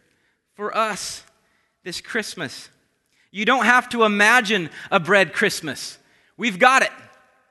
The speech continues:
The bread of life is here. Jesus says, "Come to me, eat from me, abide with me, and you won't hunger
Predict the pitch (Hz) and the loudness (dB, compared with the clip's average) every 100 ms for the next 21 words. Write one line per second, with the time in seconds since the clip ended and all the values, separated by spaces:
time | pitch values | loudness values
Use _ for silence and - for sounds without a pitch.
0 | _ _ _ _ _ - 175 190 262 240 | _ _ _ _ _ -6 -2 4 4 4
1 | 214 247 240 226 175 220 196 127 - _ | 4 4 4 -4 -2 0 0 -2 -10 _
2 | _ _ _ _ _ _ _ 185 240 240 | _ _ _ _ _ _ _ -6 -4 -2
3 | - 247 233 - 240 262 262 - 240 220 | 0 2 2 2 0 2 0 -2 -4 -2
4 | 240 220 247 262 - 226 214 208 175 - | -2 -2 -4 -4 -4 -4 -2 -2 -4 -6
5 | - - 196 151 214 240 226 226 214 214 | -8 -2 -2 2 2 2 2 0 -2 -2
6 | 202 196 190 185 220 220 - - 202 202 | -2 -2 -2 0 -2 -4 -12 -10 -8 -4
7 | 190 180 | -4 -4